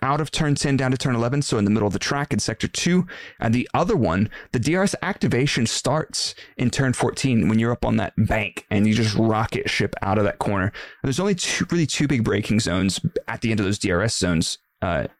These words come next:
incidentally. There's also a pretty short run from the starting grid down to turn one, so, uh,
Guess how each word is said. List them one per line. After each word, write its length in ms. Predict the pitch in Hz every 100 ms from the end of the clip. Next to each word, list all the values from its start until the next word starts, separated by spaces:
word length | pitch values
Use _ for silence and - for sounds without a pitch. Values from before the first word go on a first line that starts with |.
| -
incidentally. 680 | 214 - - 110 92 80 104 - - - - _ _ -
There's 120 | 135
also 300 | 156 196 -
a 40 | 185
pretty 260 | - 196
short 420 | 175 - 147 151 -
run 440 | 110 90 107 139
from 280 | - 131 110
the 60 |
starting 400 | 110 - 92 110
grid 220 | 113 127 101
down 180 | 110 113
to 80 |
turn 360 | 120 131 110 90
one, 260 | 95 117 127
so, 380 | - 117 110
uh, 260 | 104 101